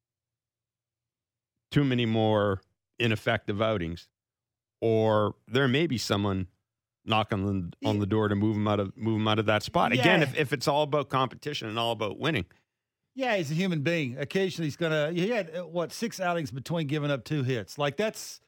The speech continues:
Speaker 1: That's pretty,
Speaker 2: really,
Speaker 1: that's good.
Speaker 2: that's really good. He's
Speaker 1: And
Speaker 2: been
Speaker 1: he does
Speaker 2: really
Speaker 1: not get easy. He gets the,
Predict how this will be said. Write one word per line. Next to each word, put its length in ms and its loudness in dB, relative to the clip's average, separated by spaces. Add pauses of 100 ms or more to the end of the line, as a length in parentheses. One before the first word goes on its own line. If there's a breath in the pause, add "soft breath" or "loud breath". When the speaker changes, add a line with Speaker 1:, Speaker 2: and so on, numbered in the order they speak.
Speaker 1:
That's 140 -4
pretty, 200 2
Speaker 2:
really, 100 4
Speaker 1:
that's 100 0
good. 140 -12
Speaker 2:
that's 180 0
really 420 -2
good. 240 -2
He's 140 2
Speaker 1:
And 160 8
Speaker 2:
been 80 6
Speaker 1:
he 60 4
does 160 4
Speaker 2:
really 80 4
Speaker 1:
not 240 4
get 180 4
easy. 580 2
He 120 2
gets 320 -2
the, 240 0